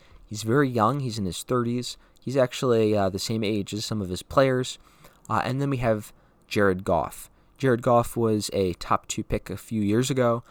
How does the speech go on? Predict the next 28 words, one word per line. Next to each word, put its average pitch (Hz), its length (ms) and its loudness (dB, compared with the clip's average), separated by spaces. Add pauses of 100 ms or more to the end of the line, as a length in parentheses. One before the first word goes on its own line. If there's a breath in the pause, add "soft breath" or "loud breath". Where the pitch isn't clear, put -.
(260 loud breath)
uh, 90 160 -2
and 101 120 -4
he's 110 160 -6
really 151 140 0
come 127 240 -6
into 120 180 0
his 104 120 -2
own 104 200 -2
this - 180 -6
year. 104 280 2 (420 loud breath)
Uh, 90 160 -2
the 101 140 -4
Rams 156 340 0
actually 120 400 -2
have, 104 560 -2
on 107 160 -4
paper, 110 480 -2
a 101 100 0
better 104 300 -2
team 98 380 -6
than 92 140 -6
the 95 60 -4
New 92 180 -4
England 87 380 -8
Patriots. - 640 -8 (420 soft breath)
<clears throat> - 1500 -10
They 110 100 0
have, 98 400 0